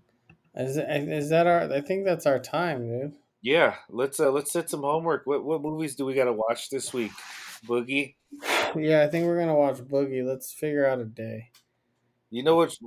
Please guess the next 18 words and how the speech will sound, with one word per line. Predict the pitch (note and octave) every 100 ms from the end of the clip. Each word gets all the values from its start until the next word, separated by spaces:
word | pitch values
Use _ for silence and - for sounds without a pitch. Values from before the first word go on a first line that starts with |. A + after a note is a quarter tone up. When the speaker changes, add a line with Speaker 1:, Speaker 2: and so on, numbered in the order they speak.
| G#2+ G#2+
Speaker 2:
movie | C3 C3+ C3
that | A#2+
I'm | A2+ A2
really | A#2+ C3
excited | - - G#2+ A2
for | - G2+ G2 E2
that's | E2 F#2
coming | - G#2 G2+ F#2+
out | F2+ D#2+
is | F2 F2
Mortal | G2 G#2+
Kombat. | G2+ F#2+ F2+ D#2 - _ _ _ _ _ _ _ _
Speaker 1:
Yes, | - C#3 D#3+ C#3+ -
that's | C#3 C#3+ -
coming | - F3 E3+
out | D#3+ C#3
in | B2+ A#2+
April. | C3 C3 G#2 G#2